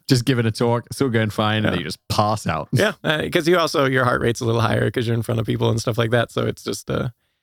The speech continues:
Speaker 2: it's just a thing, so. But yeah, either way.
Speaker 1: Pro tip.
Speaker 2: Either way, so the, the horses, uh, they, they don't lay down,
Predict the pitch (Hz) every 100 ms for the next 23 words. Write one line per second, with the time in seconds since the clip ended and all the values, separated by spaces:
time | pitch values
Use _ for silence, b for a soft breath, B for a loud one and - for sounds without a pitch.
0 | _ _ - - - 151 - 139 139 127
1 | 135 - _ _ _ _ 160 208 180 175
2 | 139 147 - 127 110 143 98 - 185 151
3 | 127 131 151 135 139 131 135 135 180 -
4 | 135 160 - - 123 117 120 123 113 -
5 | 123 123 127 120 117 113 113